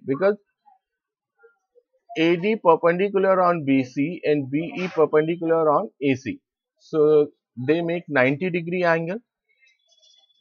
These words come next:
So here you can mention each is a,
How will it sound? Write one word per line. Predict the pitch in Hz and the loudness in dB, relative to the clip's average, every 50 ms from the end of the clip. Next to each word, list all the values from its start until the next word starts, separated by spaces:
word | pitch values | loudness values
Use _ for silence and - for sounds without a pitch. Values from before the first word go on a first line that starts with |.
| _ _ _ _ _ _ _ _ _ _ 622 359 370 - - - - - _ _ _ _ _ | _ _ _ _ _ _ _ _ _ _ -18 -16 -16 -16 -16 -18 -20 -20 _ _ _ _ _
So | 156 156 | -6 -4
here | 156 170 180 | -4 -2 -2
you | 190 185 175 | -2 -4 -4
can | 165 190 185 180 170 | -4 -4 -6 -4 -2
mention | 165 160 170 165 - 165 156 175 - _ _ | -2 -4 -4 -4 -6 -8 -8 -8 -10 _ _
each | 165 165 180 196 190 - | -8 -6 -4 -4 -6 -6
is | 190 175 160 160 | -6 -6 -4 -2
a, | 175 190 220 | 0 0 0